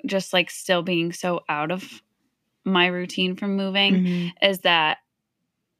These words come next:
Speaker 1: I'm, like, s-, just starting, like, these last couple weeks, I just started getting, like, stricter with myself and, like,
Speaker 2: Mm-hmm.
Speaker 1: putting my phone on. My phone goes on Do Not Disturb at, like, ten o'clock every night. So it's really just, like, getting myself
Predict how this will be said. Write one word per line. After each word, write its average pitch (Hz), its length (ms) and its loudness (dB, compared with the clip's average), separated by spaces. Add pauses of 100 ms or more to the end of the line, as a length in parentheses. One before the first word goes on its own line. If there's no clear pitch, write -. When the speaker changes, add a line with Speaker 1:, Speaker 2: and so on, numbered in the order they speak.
Speaker 1:
I'm, 180 280 4
like, 175 340 -4
s-, - 220 -18
just 214 260 2
starting, 175 400 2
like, 165 200 -2
these 185 320 -6
last 175 260 2
couple 175 180 -10
weeks, 165 260 -6
I 170 80 2
just 170 220 -2
started 165 300 -2
getting, 160 240 0
like, 160 180 -2
stricter 165 400 -2
with 160 240 -4
myself 160 640 -2
and, 170 320 -2 (100)
like, 180 160 2
Speaker 2:
Mm-hmm. 175 320 -2
Speaker 1:
putting 180 240 2
my 170 80 4
phone 180 160 -2
on. 180 140 0
My 202 120 4
phone 330 340 2
goes 240 180 2
on 202 180 2
Do 196 140 -2
Not 180 160 2
Disturb 175 460 0
at, 170 120 0
like, 160 180 0
ten 160 200 0
o'clock 156 420 -4
every 220 220 -2
night. 247 320 4 (560)
So - 140 -2
it's 185 120 -2
really 180 240 4
just, 180 200 -6
like, 170 260 2
getting 165 240 0
myself 160 420 -2